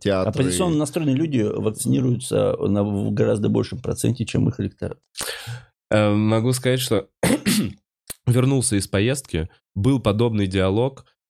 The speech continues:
Speaker 3: с, э, э, голландскими девочками, значит, с местным, э, костариканцем. Э, еще мы разговаривали вообще про вакцинацию по всему миру, какие правила есть еще, какие в Англии, какие у них там. А, еще датчане были.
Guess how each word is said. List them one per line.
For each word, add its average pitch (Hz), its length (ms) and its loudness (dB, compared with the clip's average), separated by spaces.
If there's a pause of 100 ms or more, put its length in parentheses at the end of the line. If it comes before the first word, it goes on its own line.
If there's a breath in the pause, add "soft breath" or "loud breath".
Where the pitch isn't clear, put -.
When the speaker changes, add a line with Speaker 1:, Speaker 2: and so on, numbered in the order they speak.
Speaker 3:
с, - 280 -4
э, 90 960 0
э, 90 180 2
голландскими 98 800 0
девочками, 123 920 0 (220 soft breath)
значит, 90 320 0
с - 60 -4
местным, 92 600 0
э, 82 240 2
костариканцем. 113 1040 0 (240 loud breath)
Э, 87 280 2
еще 98 300 0
мы 104 120 2
разговаривали 98 540 2
вообще 92 400 0
про 92 800 2
вакцинацию 98 640 0
по 95 100 -6
всему 95 280 2
миру, 110 260 2
какие 92 260 0
правила 101 440 2
есть 87 200 0
еще, 85 260 -2
какие 82 240 0
в 82 120 0
Англии, 98 320 2
какие 82 240 -2
у 80 80 2
них 82 200 0
там. 71 180 0
А, 90 120 2
еще 92 220 0
датчане 82 460 0
были. 64 260 -4